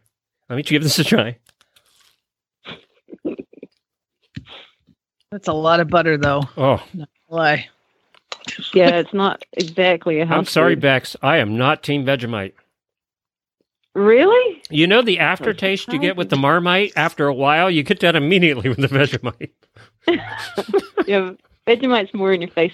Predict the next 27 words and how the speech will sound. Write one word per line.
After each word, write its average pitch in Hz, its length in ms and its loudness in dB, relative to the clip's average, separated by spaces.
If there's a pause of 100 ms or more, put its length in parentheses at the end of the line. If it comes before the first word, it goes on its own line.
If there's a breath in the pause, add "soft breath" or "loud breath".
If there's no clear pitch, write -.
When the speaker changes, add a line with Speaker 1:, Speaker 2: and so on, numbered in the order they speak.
Speaker 3:
for 190 100 0
sure. 202 180 2
Speaker 1:
It 226 160 4
is 233 200 2
definitely. 208 720 0
<laughs> - 320 -12
It's - 180 -10
like 202 220 0
a 160 140 4
real, 196 640 0
real 196 340 2
thick, 185 320 0 (720)
tasty 185 500 0
beer. 135 520 -2 (380)
Not 147 200 -2
tasty 131 320 -4
beer. 107 340 -6 (140)
Speaker 3:
The 196 120 2
Speaker 1:
Awful 254 220 4
Speaker 3:
New, 226 60 -2
Speaker 1:
beer. 107 300 -4 (520)
Speaker 3:
the 247 120 2
New 254 280 2
Zealand 254 460 0
recipe, 208 580 2
or 180 80 4
the, 170 240 2